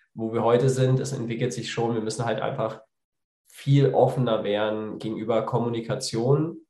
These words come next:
und halt auch viel offener gegenüber, wenn halt jemand mal was äußert, dass wir es nicht gleich sofort als, äh, Kriti-, also dass die, das, was der andere vielleicht als Kritik äußert, dass wir es aber nicht als persönlich nehmen, sondern erstmal einfach nur so,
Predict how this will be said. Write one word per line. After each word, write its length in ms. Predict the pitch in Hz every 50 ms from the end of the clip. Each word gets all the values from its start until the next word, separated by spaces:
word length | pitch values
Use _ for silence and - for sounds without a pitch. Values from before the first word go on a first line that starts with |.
| _ _ _
und 320 | - 117 117 117 117 117 -
halt 180 | 120 113 110
auch 120 | - 113 -
viel 260 | - - 139 131 -
offener 560 | - - 123 - - 123 120 120 120 117 117
gegenüber, 560 | 120 117 117 113 113 117 113 120 117 113 107
wenn 500 | 110 107 117 117 117 117 113 113 - -
halt 200 | - 107 107 -
jemand 300 | - 117 113 113 110 110
mal 140 | 110 110 104
was 220 | 110 110 - - -
äußert, 340 | 110 117 123 139 131 -
dass 140 | - 110 -
wir 80 | 113 113
es 100 | 110 -
nicht 200 | 123 120 - -
gleich 200 | 123 117 117 -
sofort 400 | 113 107 - - 120 117 117 117
als, 500 | 113 113 117 110 110 113 - - - - _ _ _ _ _ -
äh, 220 | - 107 104 123
Kriti-, 360 | 135 135 - 135 - - -
also 440 | - 123 120 113 104 - - - - _ _ _ _ -
dass 160 | 120 113 -
die, 360 | - 117 113 113 110 107 -
das, 220 | - 123 120 123 127
was 100 | 120 -
der 140 | 117 113 -
andere 280 | 120 135 135 123 120
vielleicht 200 | - 117 110 -
als 160 | - - -
Kritik 380 | - - 135 - 135 - - -
äußert, 420 | - 123 139 143 - 127 120 120
dass 140 | 123 113 -
wir 60 | 120 117
es 80 | 117
aber 160 | 117 107 117 110
nicht 260 | 120 123 127 - -
als 240 | 117 113 113 113 -
persönlich 580 | - 110 107 104 123 139 160 151 139 131 - 107
nehmen, 300 | 113 113 110 120 131 127
sondern 280 | 123 117 113 113 110
erstmal 360 | - 110 110 110 - 131 120 -
einfach 340 | 117 113 - 123 - - 120
nur 200 | 117 117 117 117
so, 300 | 113 113 110 110 -